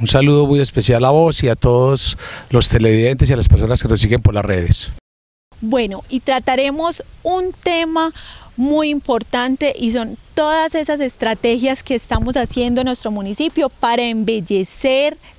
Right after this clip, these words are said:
Speaker 2: todos esos jardines y zonas verdes que tenemos en el territorio local, y entre esas tengo entendido que hay una que se llama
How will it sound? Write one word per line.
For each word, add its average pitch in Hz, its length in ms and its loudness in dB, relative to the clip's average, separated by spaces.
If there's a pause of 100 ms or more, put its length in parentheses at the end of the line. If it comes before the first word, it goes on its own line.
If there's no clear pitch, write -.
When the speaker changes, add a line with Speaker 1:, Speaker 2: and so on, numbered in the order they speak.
(160)
Speaker 2:
todos 262 240 2
esos 269 220 -4
jardines 247 640 -2
y 240 80 -4
zonas 208 420 -2
verdes 247 520 0 (240)
que 233 160 -2
tenemos 214 420 0
en 240 80 0
el 208 160 -6
territorio 196 480 -2
local, 269 420 -2 (460)
y 320 60 0
entre 349 380 0
esas 320 180 -2
tengo 233 240 0
entendido 247 540 0
que - 180 -2
hay 294 180 2
una 285 240 0
que 262 100 -4
se 240 120 -2
llama 208 400 0